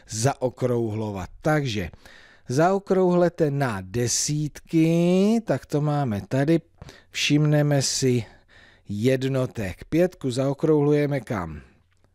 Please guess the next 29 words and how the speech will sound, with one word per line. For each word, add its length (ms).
Nahoru. 540
To 160
znamená, 540
že 140
čtyřka 420
se 160
mně 180
změní, 420
eh, 220
na 240
pětku. 460
Takže 300
to 160
bude 420
zaokrouhleno 1000
na 160
pět 300
set 320
padesát 760
šest 580
tisíc 800
osm 580
set 440
a 100
říkali 340
jsme 240
nahoru 440
osm 460
set 460